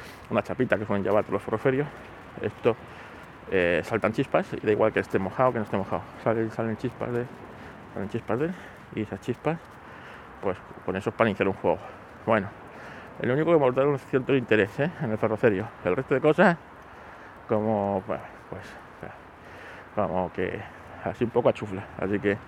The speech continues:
no me gusta nada. Y no lo, no voy a recomendar que lo escuchéis porque,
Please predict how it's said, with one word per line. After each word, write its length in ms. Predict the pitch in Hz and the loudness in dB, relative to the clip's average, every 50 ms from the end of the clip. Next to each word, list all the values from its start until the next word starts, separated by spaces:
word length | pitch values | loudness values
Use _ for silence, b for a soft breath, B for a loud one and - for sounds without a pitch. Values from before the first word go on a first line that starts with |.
| B B B B B B B B B B - | B B B B B B B B B B -2
no 100 | 113 117 | 0 2
me 80 | 110 95 | 2 2
gusta 200 | 92 - - 95 | 0 0 -2 0
nada. 260 | 101 107 113 123 123 - - - - - - - - - - - - - - B B B B B B B B B B B - | 2 4 4 4 2 0 -8 -14 -14 -14 -14 -14 -14 -14 -14 -14 -16 -16 -14 B B B B B B B B B B B 0
Y 140 | - 117 113 | 2 4 4
no 120 | 123 117 | 6 6
lo, 120 | 113 107 104 - | 6 6 4 4
no 140 | 123 127 127 | 6 8 10
voy 100 | 123 110 | 10 10
a 60 | 101 | 10
recomendar 460 | 107 107 101 98 92 92 95 95 92 | 10 8 4 4 2 4 4 4 4
que 80 | 92 107 | 4 2
lo 40 | 110 | -2
escuchéis 380 | - 110 - - 120 123 147 | -2 0 4 6 6 6 6
porque, 480 | - - 87 92 - - - - - | 4 0 0 0 0 -2 -4 -4 -4